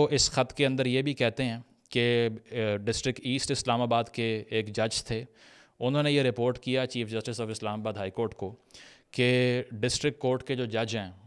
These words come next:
उनको शदीद प्रेशर का शिकार किया जा रहा है। उन्होंने ये भी कहा कि कुछ जजेस ऐसे हैं जिनके घरों पर फायर क्रैकर्स फेंके गए हैं, यानी कि पटाखे फेंक कर गए हैं डराने के लिए। वो जजेस जो कि बात नहीं सुन रहे, मर्ज़ी के फ़ैसले नहीं दे रहे,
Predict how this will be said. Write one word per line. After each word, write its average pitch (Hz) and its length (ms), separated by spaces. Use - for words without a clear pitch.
उनको 123 240
शदीद 123 580
प्रेशर 120 400
का 120 120
शिकार 107 360
किया 107 260
जा 101 180
रहा 98 120
है। 98 160
उन्होंने 123 260
ये 120 180
भी 131 140
कहा 117 280
कि 117 500
कुछ - 280
जजेस 120 260
ऐसे 113 260
हैं 127 140
जिनके 117 280
घरों 107 280
पर 113 180
फायर 110 360
क्रैकर्स 110 480
फेंके 98 300
गए 92 100
हैं, 90 140
यानी 98 220
कि 104 100
पटाखे 101 420
फेंक 98 260
कर 104 140
गए 92 120
हैं 101 140
डराने 95 320
के 98 120
लिए। 90 280
वो 117 120
जजेस 117 240
जो 113 160
कि 117 120
बात 101 280
नहीं 110 160
सुन 104 200
रहे, 104 140
मर्ज़ी 95 280
के 98 100
फ़ैसले 101 360
नहीं 92 180
दे 85 120
रहे, 82 240